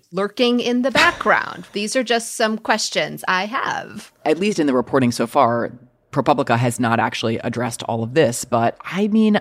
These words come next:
Speaker 2: I have to imagine, given the enormous sort of universe of individuals who evidently traverse these properties and were present at events like, presumably, uh, Judge Ho swearing in,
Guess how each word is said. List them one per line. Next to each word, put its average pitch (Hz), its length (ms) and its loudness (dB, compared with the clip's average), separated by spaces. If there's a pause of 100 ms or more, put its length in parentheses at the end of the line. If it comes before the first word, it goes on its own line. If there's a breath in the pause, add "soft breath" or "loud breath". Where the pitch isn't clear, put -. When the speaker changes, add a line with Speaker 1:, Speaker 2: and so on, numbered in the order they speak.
Speaker 2:
I 165 80 -2
have 196 320 -6
to 156 80 0
imagine, 123 480 0 (360 loud breath)
given 180 460 4 (100)
the 156 260 -6
enormous 226 600 4 (300)
sort 175 140 0
of 156 180 -4
universe 165 440 2
of 147 80 2
individuals 135 420 2
who 135 100 -2
evidently 127 400 4
traverse 131 460 0
these 117 160 -2
properties 117 500 2
and 113 200 2
were 110 160 -2
present 123 420 2
at 104 80 -2
events 113 340 0
like, 98 360 -4
presumably, 113 580 0 (380 loud breath)
uh, 107 160 -2
Judge 113 240 -2
Ho 120 160 0
swearing 117 380 0
in, 117 280 2